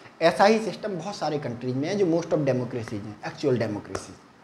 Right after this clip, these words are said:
तो अभी हाल ही में एक country है, उसमें भी same system है।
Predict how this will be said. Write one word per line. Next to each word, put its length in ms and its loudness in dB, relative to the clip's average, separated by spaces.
तो 80 10
अभी 380 4
हाल 320 2
ही 100 4
में 180 -2
एक 180 -4
country 300 0
है, 200 -8
उसमें 260 4
भी 100 6
same 260 4
system 360 -6
है। 140 -8